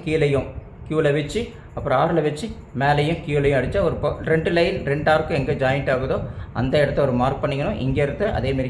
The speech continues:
கீழே ஜாயின் பண்றதை மார்க் பண்ணிட்டு ஒரு லைன் ஒண்ணு டிரா பண்ணோம்னா அது மீட் ஆகுற இடம் தான் என்னது? ஓ அப்படின்ற ஒரு இடம். இந்த இடம். இதிலிருந்து ஓலேருந்து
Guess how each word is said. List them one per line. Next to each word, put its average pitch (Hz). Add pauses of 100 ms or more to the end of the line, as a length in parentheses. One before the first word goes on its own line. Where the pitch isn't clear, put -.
கீழே 135
ஜாயின் 123
பண்றதை 120
மார்க் 127
பண்ணிட்டு 117
ஒரு 120
லைன் 147
ஒண்ணு 117
டிரா 120 (120)
பண்ணோம்னா 107 (680)
அது 127
மீட் 180
ஆகுற 135
இடம் 131
தான் 151
என்னது? 123 (220)
ஓ 147 (340)
அப்படின்ற 120
ஒரு 117
இடம். 110 (760)
இந்த 113
இடம். 110 (920)
இதிலிருந்து 170 (460)
ஓலேருந்து 180